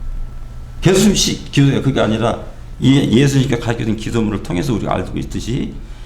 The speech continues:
이렇게 우리 생활 자체가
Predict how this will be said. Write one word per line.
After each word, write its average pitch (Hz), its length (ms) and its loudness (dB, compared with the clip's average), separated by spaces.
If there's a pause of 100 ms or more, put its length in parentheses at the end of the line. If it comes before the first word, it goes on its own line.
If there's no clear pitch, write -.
(140)
이렇게 147 600 4 (200)
우리 120 160 2
생활 214 300 0
자체가 90 720 -2